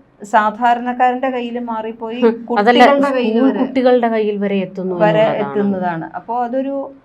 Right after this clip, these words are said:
Speaker 1: ആ, ഇതിന്റെ പേര് lysergic acid diethylamide എന്നാണ് ഈ അതിന്റെ വേറൊന്നും വരുന്നത്.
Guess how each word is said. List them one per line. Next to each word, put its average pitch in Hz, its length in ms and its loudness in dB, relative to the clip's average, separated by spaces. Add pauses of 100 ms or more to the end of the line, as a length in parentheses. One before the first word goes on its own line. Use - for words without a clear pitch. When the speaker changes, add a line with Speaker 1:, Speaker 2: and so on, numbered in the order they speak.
(380)
Speaker 1:
ആ, 214 180 -2
ഇതിന്റെ 233 260 0
പേര് 269 560 0
lysergic 240 580 2
acid 233 560 0
diethylamide 214 1000 -2 (240)
എന്നാണ് 196 280 -4
ഈ 202 220 -8 (140)
അതിന്റെ 226 460 -2
വേറൊന്നും 240 520 0
വരുന്നത്. 190 440 -6